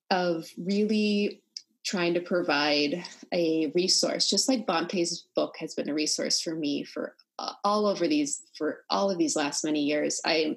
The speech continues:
I'm writing from this place where I just, I want this to be a resource for readers and for meditators for, like, a good chapter of their practice path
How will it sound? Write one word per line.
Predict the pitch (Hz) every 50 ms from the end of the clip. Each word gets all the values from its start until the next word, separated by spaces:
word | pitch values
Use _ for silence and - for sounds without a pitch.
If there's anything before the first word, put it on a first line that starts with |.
| - 170
I'm | 165 156 160 160 160
writing | 170 165 170 170 175 175
from | - 156 156
this | 151 151 - -
place | - - 170 147 143 147 - - - -
where | 165 156 151 151 151 151 151 151 151 - _ - -
I | 170 165 160
just, | - 170 160 - - - - -
I | 180 160 156 156 143 - -
want | 165 160 156 147 -
this | 156 - - -
to | 151
be | 151 151 151
a | 147
resource | 151 156 151 - - - - - - - -
for | - - 170 160 156 156 156 - - - - - - _ _ _ _ _ -
readers | 196 202 202 196 190 185 180 175 175 175
and | 165 170 175
for | - 170
meditators | 156 160 160 170 170 - - 165 156 156 151 147 156 - - -
for, | - 175 156 156 156 151 147 147 - _ - 165
like, | 160 - -
a | 160 - -
good | 185 170 170 -
chapter | - - 160 147 147 - - 170 160
of | 156 - -
their | 160 160 -
practice | - - 160 156 - _ - 160 156 - - -
path | - - 151 151 151 - -